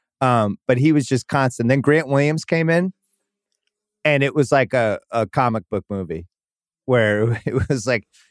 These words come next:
"You've now met your match. You, <laughs> one of the most annoying players in the league, meet one of the other most annoying players in the league, and why don't you guys go at it?" And they were talking the whole time.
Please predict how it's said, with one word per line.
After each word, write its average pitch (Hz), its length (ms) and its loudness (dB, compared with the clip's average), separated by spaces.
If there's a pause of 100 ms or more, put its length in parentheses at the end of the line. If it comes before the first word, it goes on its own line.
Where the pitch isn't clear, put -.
(120)
"You've 127 160 2
now 139 220 4
met 151 200 0
your 160 120 0
match. 127 540 -2 (100)
You, 127 200 0 (460)
<laughs> - 460 -6
one 165 240 4
of 190 120 2
the 190 80 0
most 180 300 2
annoying 160 380 0
players 175 320 2
in 165 80 -2
the 165 40 -2
league, 175 220 2
meet 196 220 -2
one 214 140 4
of 220 60 0
the 202 120 4
other 196 180 2
most 156 280 0
annoying 143 240 -2
players 143 280 0
in 117 60 -12
the 139 100 0
league, 147 260 2
and 127 360 -8
why 160 140 4
don't 180 140 -4
you 170 60 -14
guys 170 180 0
go 165 160 0
at 156 160 4
it?" 120 160 -2
And 131 160 -2
they 135 120 4
were 151 100 2
talking 139 360 -2
the 123 60 -2
whole 127 120 0
time. 120 180 -6